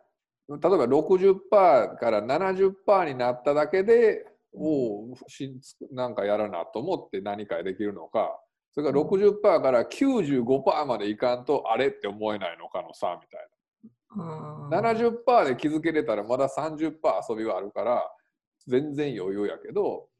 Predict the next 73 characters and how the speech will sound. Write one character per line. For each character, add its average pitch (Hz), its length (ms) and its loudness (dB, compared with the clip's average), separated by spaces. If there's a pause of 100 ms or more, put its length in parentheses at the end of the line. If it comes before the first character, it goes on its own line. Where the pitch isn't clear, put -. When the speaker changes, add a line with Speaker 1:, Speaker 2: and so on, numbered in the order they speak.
Speaker 1:
そ 151 100 -2
れ 160 60 -2
が 147 100 -2
九 247 360 -2
十 123 140 -2
五 110 160 -4
パ 135 220 4
ー 107 40 -4
ま 98 120 -6
で 92 100 -10
も 98 160 -12
う 92 40 -8
負 - 100 -20
担 127 180 -2
が 120 100 -4
か 135 120 -6
か 117 120 0
っ - 100 -8
た 95 140 -10
状 110 220 -4
態 110 180 -6
や 95 80 -10
と、 - 100 -18
も 101 120 -14
う 104 40 -10
五 123 140 -4
パ 302 160 4
ー - 60 2
し - 100 -10
か - 180 -4
遊 117 60 -6
び 110 80 -4
が 107 100 -2
な 92 100 -16
い - 40 -20
か 98 100 -10
ら、 95 60 -10
も 101 80 -20
う - 20 -20
て 113 120 -12
ん - 20 -14
や 110 100 -8
わ 117 120 -2
ん 110 40 -6
や 95 60 -10 (100)
み - 60 -20
た 101 60 -14
い - 20 -16
な 85 60 -18
形 - 260 -18
に 90 100 -20
な - 80 -20
る - 80 -20
っ - 60 -20
て - 80 -18
こ 85 100 -20
と 85 60 -20
じ 80 80 -20
ゃ - 20 -20
な - 120 -20
い - 40 -20
か - 80 -20
な。 90 80 -20 (520)
Speaker 2:
う - 20 -16
ん。 170 440 -18
Speaker 1:
と 277 160 2
僕 160 260 0
は 131 100 4
今 120 160 -2
考 113 280 -6
え 95 60 -8
て - 80 -16
て。 - 300 -4